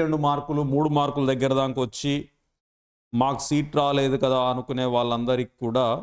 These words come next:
చాలా చాలా చాలా హెల్ప్‌ఫుల్ న్యూస్ ఇది. So అన్‌ఎక్స్‌పెక్టెడే. So అందరూ కూడా, అంటే మనమంతా ఒకటి ఆలోచిస్తే జరిగేది ఇంకోటి అంటట్టు ఉంటుంది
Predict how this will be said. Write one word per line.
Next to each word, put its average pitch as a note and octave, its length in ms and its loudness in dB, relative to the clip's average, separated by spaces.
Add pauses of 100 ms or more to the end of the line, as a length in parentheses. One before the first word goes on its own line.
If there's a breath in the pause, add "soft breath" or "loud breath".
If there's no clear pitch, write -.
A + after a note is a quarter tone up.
(1200)
చాలా D3+ 280 0 (220)
చాలా C#3 260 -2 (220)
చాలా C3 280 2 (320)
హెల్ప్‌ఫుల్ C#3+ 640 0
న్యూస్ B2 280 -2
ఇది. B2 120 -4 (920)
So B2 100 2 (440)
అన్‌ఎక్స్‌పెక్టెడే. D#3 920 0 (1200)
So C3 160 0
అందరూ F#3 340 2 (120)
కూడా, F3 200 2 (600)
అంటే D#3 160 -2 (160)
మనమంతా F3 500 0
ఒకటి E3 240 0
ఆలోచిస్తే D#3+ 540 -2 (140)
జరిగేది D#3 480 2
ఇంకోటి D3+ 320 0
అంటట్టు C3 340 -2
ఉంటుంది B2 180 -6